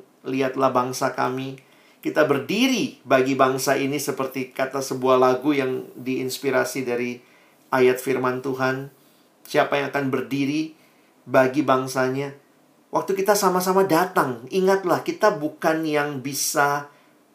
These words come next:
menggenapkan semuanya. Kita bisa berdoa berdiri hanya karena Yesus yang telah terlebih dahulu berdoa dan menyelamatkan kita. Sehingga Alkitab mengatakan sekarang ini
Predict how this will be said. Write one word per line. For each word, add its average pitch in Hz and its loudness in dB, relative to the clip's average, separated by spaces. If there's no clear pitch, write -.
menggenapkan 135 0
semuanya. 120 -4
Kita 196 -2
bisa 156 2
berdoa 135 2
berdiri 135 0
hanya 156 0
karena 143 -2
Yesus 139 -2
yang 135 -6
telah 135 2
terlebih 185 4
dahulu 156 4
berdoa 135 0
dan 127 -2
menyelamatkan 131 -2
kita. 135 -8
Sehingga 143 -2
Alkitab 143 4
mengatakan 151 0
sekarang 196 6
ini 139 -6